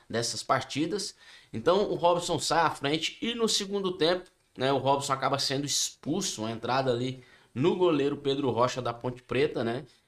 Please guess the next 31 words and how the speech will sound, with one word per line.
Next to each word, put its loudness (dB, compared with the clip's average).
E -2
acabou 2
sendo -4
expulso -4
do -4
jogo. -2
O -2
Coxa 0
fica -4
com 0
um 0
jogador -2
a 2
menos. -2
Aproveitando 2
essa 0
situação, -2
nos 4
acréscimos, 0
gente, -6
nos 0
acréscimos, -2
o -8
time 0
do 2
Nelsinho 2
Batista, 0
o -4
time -6
da 0
Ponte, -6